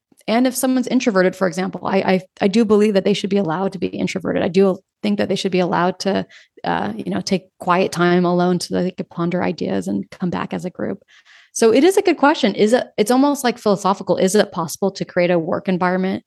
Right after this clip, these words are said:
where everybody can truly just be fully their authentic selves? And, and in that, um, are people gonna,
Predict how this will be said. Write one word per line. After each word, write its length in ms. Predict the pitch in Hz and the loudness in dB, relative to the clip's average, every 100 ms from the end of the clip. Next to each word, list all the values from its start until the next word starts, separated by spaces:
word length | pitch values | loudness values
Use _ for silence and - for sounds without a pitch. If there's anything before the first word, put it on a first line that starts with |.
| _ _ | _ _
where 120 | 190 - | -2 0
everybody 380 | 196 180 180 175 | 0 4 4 2
can 160 | 180 | 0
truly 380 | 165 175 175 175 | -2 0 2 0
just 240 | 175 165 - | -2 -6 -4
be 300 | 190 180 - | -2 -4 -8
fully 400 | - 180 202 208 180 | -2 0 2 0 0
their 320 | - - - | -2 -4 -2
authentic 460 | 175 180 180 185 - | -2 -2 -6 -6 -8
selves? 500 | - - 220 220 - _ _ _ _ _ - | -6 -4 -2 -4 -8 _ _ _ _ _ -2
And, 360 | 190 190 185 - - | 2 2 0 -4 -2
and 180 | 196 190 | 0 2
in 200 | 185 175 | 2 2
that, 480 | 175 170 170 - _ _ _ _ - | 2 2 0 -4 _ _ _ _ -2
um, 580 | 202 208 - 202 185 - _ _ _ 190 | -2 0 -4 -6 -8 -12 _ _ _ -6
are 100 | 185 | 0
people 280 | 208 220 | 2 4
gonna, 500 | 208 196 180 180 - | 2 2 4 2 0